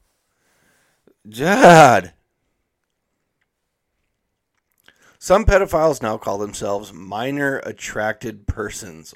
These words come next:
or maps. That is not, just 'cause you put a fucking bow on it doesn't make it any better. Like, nambla, the North American Man Boy Love Association,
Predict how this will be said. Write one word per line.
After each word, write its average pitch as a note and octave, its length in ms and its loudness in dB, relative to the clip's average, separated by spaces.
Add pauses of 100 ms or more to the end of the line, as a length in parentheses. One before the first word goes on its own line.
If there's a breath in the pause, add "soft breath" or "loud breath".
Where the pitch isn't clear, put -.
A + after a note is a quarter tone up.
or G2+ 180 -14
maps. G#2+ 640 -16 (1700)
That B2 320 -10
is B2+ 260 -8
not, C3+ 440 -4 (1500 loud breath)
just D#3+ 320 -4
'cause E3+ 260 -4
you E3 120 -8
put D3+ 400 -4
a B2+ 100 -6
fucking A#2 720 -10 (540)
bow B2+ 360 2
on A#2 200 -4
it G#2 200 -16
doesn't B2 360 -6
make A#2+ 200 -10
it A#2+ 120 -8
any A#2+ 200 -4
better. F#2+ 640 -6 (1600)
Like, A#2+ 200 -8
nambla, D#3+ 920 -4
the A2 160 -8
North A#2+ 500 -4
American A#2 640 -4
Man G#2+ 340 -10
Boy G#2 300 -6
Love G2 280 -12
Association, B2+ 880 -12